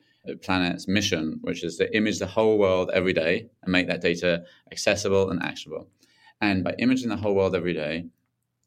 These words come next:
our thought was that we would help us to take care of spaceship Earth in the broadest sense. I mean, help a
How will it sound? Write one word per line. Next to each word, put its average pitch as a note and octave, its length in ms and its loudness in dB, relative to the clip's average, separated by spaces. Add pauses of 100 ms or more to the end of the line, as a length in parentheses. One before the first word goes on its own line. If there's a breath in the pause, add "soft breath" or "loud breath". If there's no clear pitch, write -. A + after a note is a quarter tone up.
(400)
our F#2+ 120 2
thought F2 280 0
was F2 240 0
that F2 160 -4
we F2 100 0
would F2 140 0
help G2+ 260 0
us F2 520 -2
to - 100 -14
take F2+ 280 0
care F2 300 2
of F2 100 -2
spaceship F2 400 -2
Earth G#2+ 280 2
in E2 80 -4
the E2+ 80 -6
broadest E2 320 -4
sense. - 220 -10
I E2+ 40 -10
mean, E2+ 120 -6
help F#2 340 -8
a - 40 -14